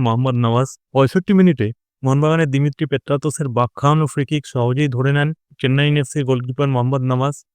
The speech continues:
আটাত্তর মিনিটের সময় চেন্নাই এনএফসির ইরফান রান করে বক্সের বাইরে থেকে একটি দুরন্ত শট নিয়েছিলেন। এই শটটি অসাধারণ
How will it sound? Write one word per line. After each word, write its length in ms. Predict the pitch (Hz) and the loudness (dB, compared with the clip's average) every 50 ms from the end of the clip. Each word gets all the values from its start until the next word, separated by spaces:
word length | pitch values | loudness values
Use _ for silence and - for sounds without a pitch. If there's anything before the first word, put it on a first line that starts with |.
| _ - | _ -6
আটাত্তর 340 | 139 135 165 - - 185 185 | -2 -2 -2 -2 0 0 2
মিনিটের 320 | 190 196 196 180 196 180 - - | 2 2 2 0 0 -2 -2 -4
সময় 240 | 147 123 120 123 131 131 - - | -2 -2 -2 -2 -4 -6 -4 -2
চেন্নাই 340 | 143 139 143 147 160 165 170 170 | 0 0 2 2 2 2 2 2
এনএফসির 460 | 170 170 165 147 - - 180 170 160 - _ | 2 2 0 -2 -2 -2 -2 -2 -2 -2 _
ইরফান 340 | 143 143 - - 175 147 127 120 110 120 123 | -4 -4 -2 -2 -2 0 0 0 -2 0 0
রান 180 | 123 131 147 156 | 2 2 2 0
করে 240 | - - 165 156 170 180 180 - _ _ _ 123 | 0 0 0 2 2 2 0 -2 _ _ _ 0
বক্সের 400 | 123 127 127 - - - 175 151 | 0 0 0 -2 -4 -4 -2 0
বাইরে 240 | 135 143 143 147 160 151 - | 0 0 2 2 0 0 -2
থেকে 160 | 170 156 - 160 | -6 -4 -4 -6
একটি 160 | 143 - 160 135 131 | -4 -4 -4 -2 0
দুরন্ত 300 | 139 151 156 160 151 170 151 - | 0 2 2 2 0 -2 -4 -2
শট 160 | - 147 143 - 160 | -2 -4 -2 -2 -2
নিয়েছিলেন। 380 | 160 160 147 - 160 156 165 175 180 185 - _ _ _ - | -2 -2 -2 -4 -4 -4 -4 -4 -6 -6 -12 _ _ _ -2
এই 120 | 151 165 | 0 0
শটটি 380 | - - 175 160 - _ 151 143 151 - - - | 2 2 0 0 0 _ -2 -2 -2 -2 -4 -4
অসাধারণ 440 | 131 - - 151 147 147 165 170 165 | -4 -2 0 0 0 2 2 2 2